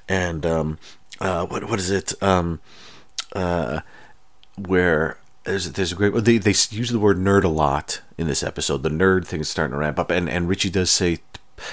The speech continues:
Joni to sit on it at one point, and the audience kinda laughs a bit. I don't know that this audience is, is in, in on the c-, uh, constructed, um, uh, uh, catchphrase as, as the other ones were.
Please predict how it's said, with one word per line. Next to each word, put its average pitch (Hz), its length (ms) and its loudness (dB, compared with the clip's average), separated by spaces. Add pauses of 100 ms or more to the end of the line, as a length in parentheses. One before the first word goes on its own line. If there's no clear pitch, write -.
(120)
Joni 90 280 2
to 82 80 0
sit - 280 6
on 73 180 0
it - 100 -10
at 71 120 -12
one 67 220 -4
point, - 360 -12 (320)
and 269 100 -2
the 262 60 0
audience 226 240 4
kinda 156 220 4
laughs 107 400 6
a 92 60 0
bit. 90 220 4
I 87 100 2
don't 95 140 0
know 98 220 4
that 92 160 0
this 95 180 0
audience 87 320 -2
is, 85 140 -8
is 82 140 -6
in, 90 220 -2
in 90 260 -4
on 82 160 -4
the 78 240 -2 (560)
c-, 92 80 0
uh, 78 220 0
constructed, - 800 -2 (220)
um, 73 440 0 (420)
uh, - 40 -4
uh, 69 760 0
catchphrase - 840 0
as, 85 280 -4
as 80 200 -8
the 78 120 -6
other 85 160 -4
ones 71 260 -8
were. 65 220 -8